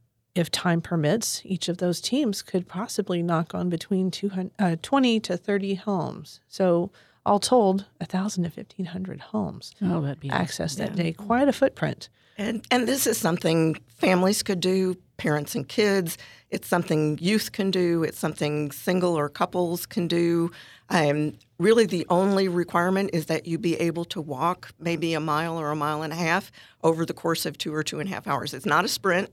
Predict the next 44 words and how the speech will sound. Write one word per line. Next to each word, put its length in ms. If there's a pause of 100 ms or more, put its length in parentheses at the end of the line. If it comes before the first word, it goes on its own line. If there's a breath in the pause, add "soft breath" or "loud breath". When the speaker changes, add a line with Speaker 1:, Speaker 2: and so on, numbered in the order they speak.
(240 loud breath)
Speaker 2:
Mm-hmm. 240
Speaker 3:
um, 300 (220)
but 280 (400)
somebody 460
who 440 (360 loud breath)
maybe 380
doesn't 320
feel 180
like 220
their 100
mobility 640
is 140
up 160
to 100
making 340
the 80
walking 440
mission, 400 (420 loud breath)
uh, 40
there 160
are 40
things 340
to 120
do 200
in 140
the 80
pack 480
to 100
help 340
before 360
and 100
after, 460 (320 loud breath)
or 180
you 140
can 180
just 240
support 320
us 160
with 180
your 100
prayers 420 (200)
or 240
financial 500
donations. 600